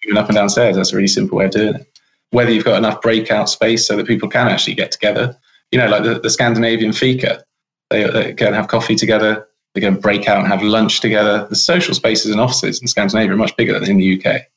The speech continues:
So the well standard would call for twenty-five percent of everybody on that floor plate to be able to go and sit down at any one time. So then if you're gonna be seeking compliance, you know, that's a real consideration for your, your master planning early on. If there's, you know, how big does your building have to be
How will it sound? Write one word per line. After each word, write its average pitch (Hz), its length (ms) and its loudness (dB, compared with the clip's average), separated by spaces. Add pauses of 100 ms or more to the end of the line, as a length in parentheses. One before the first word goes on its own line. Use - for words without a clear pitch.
(200)
So 113 100 0
the 101 80 2
well 104 180 2
standard 98 320 2
would 98 120 0
call 107 160 0
for 98 100 -4
twenty-five 107 480 0
percent 104 340 0 (180)
of 110 60 -4
everybody 110 380 2
on 104 80 0
that 98 180 -2
floor 131 200 2
plate 147 280 -2
to - 80 -10
be 110 80 2
able 104 120 2
to - 60 -10
go 104 80 2
and 98 100 0
sit - 200 -4
down 98 180 0
at 98 60 0
any 98 160 2
one 95 160 -2
time. - 300 -6 (280)
So 120 100 2
then 127 180 4
if - 120 0
you're 113 120 0
gonna 110 120 0
be 98 200 -4 (480)
seeking 107 300 -2
compliance, 123 600 0 (480)
you 107 60 0
know, 101 120 2
that's 107 220 0
a 101 40 -2
real 104 360 0 (180)
consideration 123 760 0
for 110 100 -2
your, 104 420 2
your 104 100 0
master 117 320 0
planning 101 280 2
early 107 200 2
on. 110 180 2
If 90 100 -6
there's, 95 220 -6
you 123 60 2
know, 92 100 2
how 117 120 0
big 110 180 0
does 101 140 -2
your - 100 -2
building 110 240 0
have 104 160 -2
to - 100 -20
be - 240 -2